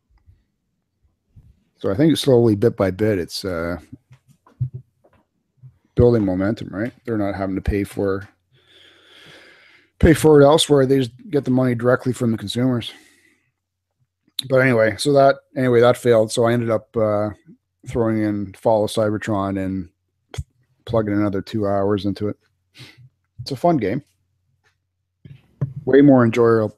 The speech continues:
enjoyable than, um, the prior one to it, War of Cybertron.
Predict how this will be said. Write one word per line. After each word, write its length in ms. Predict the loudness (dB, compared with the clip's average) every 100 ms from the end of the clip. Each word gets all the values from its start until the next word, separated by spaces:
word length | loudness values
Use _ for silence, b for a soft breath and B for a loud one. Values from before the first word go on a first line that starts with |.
| _
enjoyable 460 | -6 0 0 2 0
than, 280 | -2 -4 -4
um, 480 | -6 -6 -8 -10 _
the 80 | -12
prior 400 | -2 2 4 2
one 200 | 2 -2
to 220 | -2 -2
it, 100 | -2
War 260 | -4 -2 0
of 80 | 0
Cybertron. 540 | 0 0 0 -4 -6